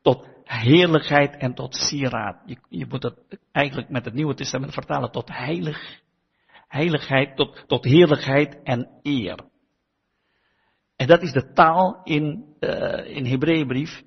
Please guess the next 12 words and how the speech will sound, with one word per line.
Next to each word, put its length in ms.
Wij 180
zien 220
Jezus 720
met 220
heerlijkheid 960
en 220
eer 480
bekleed. 600
En 140
heerlijkheid 960
en 220
eer 640